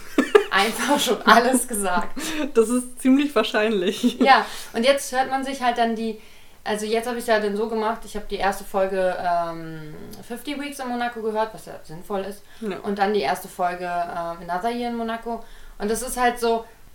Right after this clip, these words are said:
Speaker 2: also eigentlich müsste man ja auch noch die erste Folge dann von Last September in Monaco davor noch hören, damit es
Speaker 1: Stimmt.
Speaker 2: irgendwie, damit man halt diese Kette hat und dann wird einem aber alles dreimal durchgekaut.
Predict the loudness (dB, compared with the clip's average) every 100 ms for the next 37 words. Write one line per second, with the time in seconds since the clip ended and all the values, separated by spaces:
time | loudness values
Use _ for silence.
0 | -6 -4 -4 -4 -2 -2 -2 -2 -2 0
1 | 0 2 2 0 0 0 0 -2 -10 -10
2 | -2 0 0 -4 0 2 2 0 0 0
3 | -2 -2 0 0 0 0 0 -2 -6 -2
4 | -2 -2 -6 -6 -6 -6 0 0 0 -6
5 | -8 -6 -6 -6 0 2 2 0 0 0
6 | -2 -2 -2 -4 -4 -4 -2 -2 -2 -2
7 | -4 -4 -12 -12 -2 0 2 0 -2 -2
8 | -4 -4 -10 -16 -18 -10 -4 0 2 2
9 | 0 -2 -6 -4 6 6 6